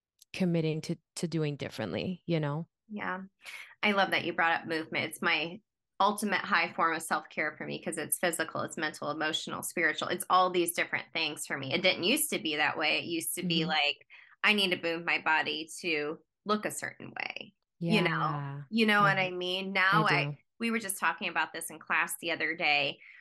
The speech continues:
Speaker 2: they were doing, like, a really hard endurance day. And I was like, "You know, we want an endurance mindset. We're going all the way to the end." And it just kinda,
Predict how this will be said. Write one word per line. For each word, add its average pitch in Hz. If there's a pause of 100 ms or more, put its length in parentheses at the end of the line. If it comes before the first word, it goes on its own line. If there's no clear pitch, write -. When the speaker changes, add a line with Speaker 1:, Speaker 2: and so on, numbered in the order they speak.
(200)
Speaker 2:
they 190
were 175
doing, 170
like, 156
a 170
really 165
hard 165
endurance 156
day. 147
And 156
I 156
was 156
like, -
"You 160
know, 160
we 170
want 190
an 208
endurance 185
mindset. 131
We're 165
going 185
all 185
the 180
way 175
to 185
the 165
end." 117
And 165 (160)
it 208
just 202
kinda, 175